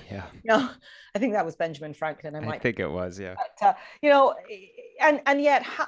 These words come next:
Speaker 2: honestly, how many of us have sat and held the hand of someone as they pass over in the moment of dying? Not a lot of us have been able
Speaker 1: Mm-hmm.
Speaker 2: to do that.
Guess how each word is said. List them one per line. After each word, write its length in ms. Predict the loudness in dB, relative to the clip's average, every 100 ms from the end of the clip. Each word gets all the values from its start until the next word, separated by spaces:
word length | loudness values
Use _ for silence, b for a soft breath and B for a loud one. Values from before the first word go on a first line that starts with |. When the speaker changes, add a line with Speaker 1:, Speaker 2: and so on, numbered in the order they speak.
| 2
Speaker 2:
honestly, 640 | 2 2 -2 -4 -2 -2
how 320 | -6 -6 -6
many 400 | -2 -2 -2 -2
of 160 | -4 -4
us 500 | -6 -6 -10 -16 -18
have 420 | -12 -4 -2 -2 -6
sat 400 | -4 -2 -2 -8
and 100 | -12
held 360 | -4 -2 -2
the 60 | -6
hand 420 | -8 -4 -2 -2
of 120 | -6
someone 400 | -8 -8 -6 -8 -10 -6
as 420 | -2 0 0 -4 -4
they 300 | -2 -2 -4
pass 400 | -10 -8 -8 -8
over 380 | -6 -6 -6 -8
in 220 | -8 -10 -12
the 80 |
moment 400 | -8 -8 -8 -12
of 160 | -14 -10
dying? 520 | -8 -8 -10 -12 -16 _ b b b _ _ _ -4
Not 380 | 0 2 2 0
a 40 |
lot 300 | -2 -2 -2
of 100 | -4
us 260 | -6 -8 -12
have 180 | -10
been 160 | -6 -4
able 240 | -4 -4
Speaker 1:
Mm-hmm. 80 | -6
Speaker 2:
to 80 | -8
do 220 | -12 -8
that. 340 | -4 -4 -4